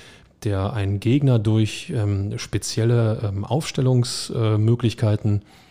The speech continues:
ja, zu Fall bringt oder irritiert. Das, dafür stand Kovac nicht. Und dafür steht auch Paul Dardai, stand jetzt nicht. Nochmal, wenn er die Möglichkeit bekommt, mit einer anderen Mannschaft zu arbeiten, ähm, die, die mehr verspricht, ähm,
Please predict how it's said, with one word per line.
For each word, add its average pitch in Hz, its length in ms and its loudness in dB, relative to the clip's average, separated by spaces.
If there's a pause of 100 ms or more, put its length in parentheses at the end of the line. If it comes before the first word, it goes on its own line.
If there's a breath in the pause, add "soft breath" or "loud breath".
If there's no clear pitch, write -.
(460 loud breath)
ja, - 140 -6
zu - 140 -10
Fall 113 240 2
bringt 101 260 2
oder 90 140 -2
irritiert. 117 560 0 (260)
Das, - 300 -4 (360)
dafür 113 240 -2
stand 110 220 2
Kovac - 360 -4
nicht. - 300 -14
Und 110 160 -2
dafür 110 180 2
steht 120 200 -2
auch 113 260 -4
Paul 98 200 -2
Dardai, 95 400 0 (280)
stand 87 320 -4
jetzt - 440 -6
nicht. - 340 -12
Nochmal, 139 380 2 (600)
wenn 110 120 -4
er 107 60 -2
die 107 100 -2
Möglichkeit 120 480 -2
bekommt, 143 400 -4
mit 120 140 -2
einer - 80 0
anderen 110 180 0
Mannschaft 107 340 0
zu - 120 -6
arbeiten, 139 380 0 (600 loud breath)
ähm, 120 600 2
die, 117 280 2
die 113 160 0
mehr 110 200 4
verspricht, - 580 -2
ähm, 113 320 0